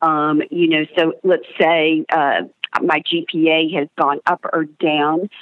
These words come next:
We would love to get that information. I was, I was just in the database yesterday seeing there have been some fluctuations,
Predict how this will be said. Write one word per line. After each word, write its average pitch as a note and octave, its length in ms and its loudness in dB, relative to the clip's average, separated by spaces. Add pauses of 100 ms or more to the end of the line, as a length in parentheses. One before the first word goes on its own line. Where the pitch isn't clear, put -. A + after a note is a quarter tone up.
(140)
We D#3 140 0
would D3+ 140 -16
love D#3 200 2
to E3 100 -2
get D#3 200 0
that D3+ 160 2
information. D3+ 640 0
I C#3+ 80 2
was, D3 140 -2 (140)
I D3+ 100 2
was D3 160 -4
just D#3+ 220 -2
in D#3+ 100 2
the D3+ 60 -2
database D3+ 480 0
yesterday D#3+ 520 2
seeing D3+ 200 2
there D3 100 -2
have C#3 60 -10
been D3+ 240 0
some C#3 200 0
fluctuations, D3+ 920 0